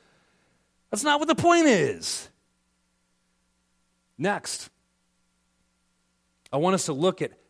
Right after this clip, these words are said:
how we can, because it's important to realize that, yes, we are called into the world, and there is a genuine concern that many of us have, is, "I don't know how to do that. I don't know how to connect with the world or connect with people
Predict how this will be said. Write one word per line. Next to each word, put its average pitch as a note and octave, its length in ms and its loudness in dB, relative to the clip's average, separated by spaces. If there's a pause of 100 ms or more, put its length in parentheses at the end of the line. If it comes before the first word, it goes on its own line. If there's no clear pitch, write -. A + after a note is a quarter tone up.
how F#3+ 360 -2
we F3 180 0
can, E3+ 440 -8
because D#3+ 260 -2
it's F3+ 140 -4
important A#3 400 0
to F#3+ 80 -2
realize F3 420 0
that, D#3 140 -10
yes, A3 240 -4
we F3 80 -2
are E3 40 -2
called G#3+ 340 -4
into F3+ 100 -6
the D#3 80 -4
world, D#3+ 340 -4 (260)
and G#3 160 -2
there A#3+ 120 4
is C4 180 0
a C#4+ 80 -4
genuine B3+ 680 -2 (240)
concern A#3+ 560 2
that F3 120 -2
many A3 240 0
of G#3+ 60 2
us G#3 160 0
have, F3+ 480 -10 (680)
is, E3+ 120 2
"I A#3 80 6
don't B3 180 2
know B3+ 140 6
how A3+ 260 2
to G3 140 4
do G3 240 0
that. A#2 220 -2
I F3+ 40 2
don't A#3+ 120 0
know B3 100 6
how G#3+ 240 0
to B3+ 100 2
connect A3 520 -4
with A3+ 160 -6
the G3+ 80 -10
world B3+ 200 0
or G3+ 60 0
connect G3 540 -4
with C#4 180 -2
people B2 480 -10